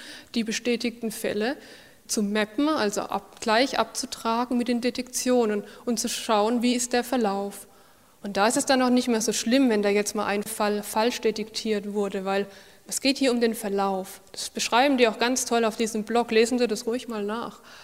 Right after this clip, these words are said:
Und die sagen, okay, wir konnten eben sehen, der Anstieg, den konnten wir so eine Woche vorher schon durch die Fieberdetektion sehen. Also in unseren gespendeten Daten haben wir schon eine Woche, bevor eben die Fälle angestiegen sind, diese Detektion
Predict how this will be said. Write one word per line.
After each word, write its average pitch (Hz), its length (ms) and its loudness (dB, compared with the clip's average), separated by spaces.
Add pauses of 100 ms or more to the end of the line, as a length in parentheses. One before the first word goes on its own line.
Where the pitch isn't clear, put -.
(260)
Und 226 220 0
die 240 60 0
sagen, 233 500 2
okay, 294 320 2
wir 220 100 -2
konnten 247 380 0
eben 226 240 -2
sehen, 226 500 0 (540)
der - 140 2
Anstieg, 311 760 0 (540)
den 240 120 2
konnten 269 300 2
wir 247 80 6
so 254 80 0
eine 233 220 2
Woche 285 240 2
vorher 254 400 2
schon 240 180 0
durch 233 160 -2
die 233 80 0
Fieberdetektion 196 1040 -4
sehen. 190 380 -10 (500)
Also 220 180 -2
in 214 80 0
unseren 208 520 0 (180)
gespendeten 233 640 0
Daten 214 460 0
haben 240 160 -2
wir 220 80 -2
schon 220 220 -4
eine 202 220 -4
Woche, 320 380 0 (300)
bevor 214 340 -4
eben 220 220 0
die 208 80 -4
Fälle 208 320 -2
angestiegen 226 600 -4
sind, 214 240 -4 (300)
diese 202 180 -6
Detektion 202 840 -2